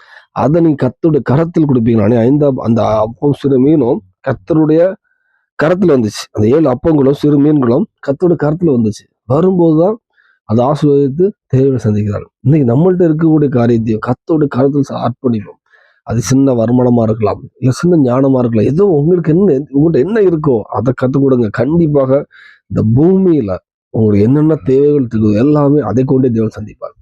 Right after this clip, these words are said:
அதை கொண்டே சந்திப்பார். அதுல மீதி எடுக்கும் கிருபை செய்வார். அநேக ஜனங்கள் கொடுக்கும், சாட்சியா வாழும் கிருபை செய்வார். இந்த உலகத்துல எல்லாவற்றிலும் சாட்சி தருவார். அது அர்ப்பணிப்போம். பூமியில சாட்சி வாழ்க்கை தருவார். பரலோகத்துக்கும் ஜ-,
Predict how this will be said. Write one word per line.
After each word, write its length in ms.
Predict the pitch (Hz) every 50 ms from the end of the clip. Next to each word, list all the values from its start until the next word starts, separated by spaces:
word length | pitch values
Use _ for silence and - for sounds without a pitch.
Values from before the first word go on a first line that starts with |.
| - - - _ _ _
அதை 260 | _ - 110 135 165 165
கொண்டே 380 | 165 170 170 170 185 180 165 143 - -
சந்திப்பார். 420 | - 110 120 131 147 143 147 160 143
அதுல 240 | 110 117 131 139 131
மீதி 320 | 120 123 147 180 185 196
எடுக்கும் 280 | 196 170 170 165 190 175
கிருபை 220 | 160 139 135 123
செய்வார். 360 | - - 107 104 104 101 - -
அநேக 360 | _ - 110 120 139 147 151
ஜனங்கள் 360 | 147 135 135 131 131 131 120 117
கொடுக்கும், 460 | - 127 131 139 139 135 131 120 117
சாட்சியா 480 | 113 - - 120 127 - - - 139 123
வாழும் 260 | 113 110 110 110 110
கிருபை 200 | 113 113 101 101 101
செய்வார். 340 | 92 104 101 101 101 - _ _ _ - 92 90 - - _
இந்த 80 | - 98 110
உலகத்துல 260 | 127 143 143 143 139 113
எல்லாவற்றிலும் 500 | 113 135 156 165 160 156 139 147 143 123
சாட்சி 340 | - - 110 113 - - 113
தருவார். 300 | 104 101 104 98 92 - - _
அது 180 | _ - 107 98
அர்ப்பணிப்போம். 640 | - 117 123 131 - - 143 135 131 120 127 127 127 131 - _ _ -
பூமியில 300 | 123 123 131 135 139 139
சாட்சி 320 | 127 - 123 123 123 - 135
வாழ்க்கை 320 | 131 127 123 120 120 123
தருவார். 240 | 123 131 139 139 135 139 - - - - - - _ _ -
பரலோகத்துக்கும் 580 | - 180 185 190 180 175 160 165 156 147 127 110
ஜ-, 120 | 107 -